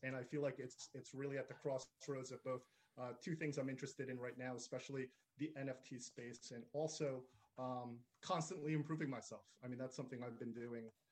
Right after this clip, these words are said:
Um, you know, I'm, I'm, I'm at this point forty, I'm about to turn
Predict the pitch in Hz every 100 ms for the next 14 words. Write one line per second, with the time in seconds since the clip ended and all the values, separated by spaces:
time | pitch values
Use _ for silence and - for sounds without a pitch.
0 | _ _ - 110 107 107 107 104 120 113
1 | 120 113 - 131 127 117 - 127 131 127
2 | 143 - - 127 - - 143 143 135 131
3 | - 165 175 185 - 185 151